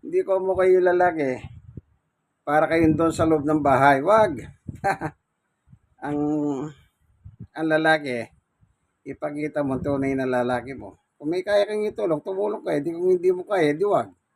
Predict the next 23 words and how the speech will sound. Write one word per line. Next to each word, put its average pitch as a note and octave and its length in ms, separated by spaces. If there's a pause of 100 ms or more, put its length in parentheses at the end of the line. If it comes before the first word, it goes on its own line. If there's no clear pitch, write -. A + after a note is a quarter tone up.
(460)
Pero C#3 240
ako, F#3 120 (120)
kaya D3+ 240
ko. F3+ 240 (880)
Ayaw D3 320
kong C#3+ 240
maging C#3+ 320
pabigat. A#2 400 (480)
Sabi B2 240
ko B2+ 160
nga C3+ 160
sa C#3 120 (1080)
kay C3 240
Missus, E3 400
Sister C3 320
Baby, D3 480 (880)
"Kaya, A3+ 320
kaya A3+ 400
pa." A#3+ 320 (160)
Sabi B2+ 320
nyo, C#3+ 240 (720)
"Sixty-three C#3+ 720
years C#3 160